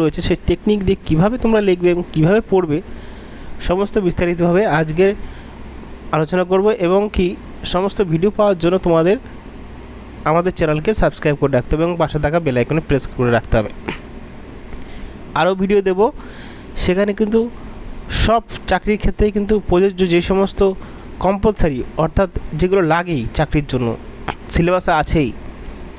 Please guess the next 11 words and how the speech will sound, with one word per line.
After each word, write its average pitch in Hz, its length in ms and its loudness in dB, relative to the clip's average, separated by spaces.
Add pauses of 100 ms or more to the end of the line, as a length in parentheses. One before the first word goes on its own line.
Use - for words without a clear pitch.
(220)
সেই 170 220 2
সমস্ত 196 200 0 (140)
কিভাবে 196 360 4 (160)
তোমরা 180 200 2 (120)
পড়বে 170 300 2 (720)
এবং 165 120 2 (120)
কিভাবে 185 320 4 (100)
তোমরা 185 180 2 (120)
জ্ঞান 165 260 2
নেবে 160 180 2 (540)
ট্রিক্সে 190 360 0